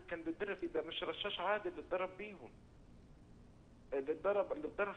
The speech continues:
فيهم ده مش رشاشات عاديه، والدهس اللي حصل ده ليه؟ ده، ده كله ليه؟ و-، وكلمه الله اكبر، واللي استمعت الناس قال كانوا بيسمعوا الله اكبر، بيكبروا عليهم.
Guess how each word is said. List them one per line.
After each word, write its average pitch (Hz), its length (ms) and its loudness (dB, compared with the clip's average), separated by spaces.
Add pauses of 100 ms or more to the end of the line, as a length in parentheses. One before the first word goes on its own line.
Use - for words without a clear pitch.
فيهم 190 200 -4
ده 190 100 0
مش 185 180 -2
رشاشات 170 360 -4
عاديه، 165 480 0 (200)
والدهس 190 520 0
اللي 160 160 0
حصل 180 340 -2
ده 170 60 6
ليه؟ 208 320 4 (680)
ده، 139 120 8 (240)
ده 151 60 6
كله 180 340 0
ليه؟ 185 260 2
و-، 123 380 -2
وكلمه 139 480 -2
الله 156 380 6
اكبر، 147 280 2
واللي 139 880 0
استمعت 147 540 4 (1080)
الناس 160 340 6
قال 165 340 6
كانوا 147 220 0
بيسمعوا 143 480 -2
الله 147 360 0
اكبر، 120 220 -2
بيكبروا 117 600 0
عليهم. 143 200 0